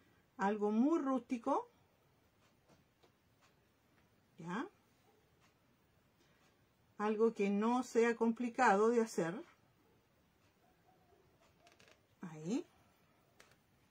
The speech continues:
Eso. ¿Quién viene saludando? A ver, vamos a ver al tiro.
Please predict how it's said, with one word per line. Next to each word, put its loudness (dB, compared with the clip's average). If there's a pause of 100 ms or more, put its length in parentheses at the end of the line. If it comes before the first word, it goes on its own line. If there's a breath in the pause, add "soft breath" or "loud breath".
(1160)
Eso. 0
¿Quién 0
viene 4
saludando? 2
A 2
ver, 0
vamos 2
a 0
ver 0
al -6
tiro. -14